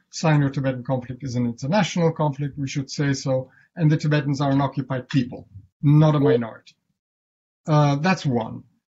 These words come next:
Um, and, and Tibet and China policy should, uh,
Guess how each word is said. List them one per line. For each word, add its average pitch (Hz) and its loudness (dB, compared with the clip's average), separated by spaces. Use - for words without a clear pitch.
Um, 143 2
and, 170 0
and 160 0
Tibet 226 -2
and 202 -2
China 175 0
policy 170 -2
should, 185 -4
uh, 156 0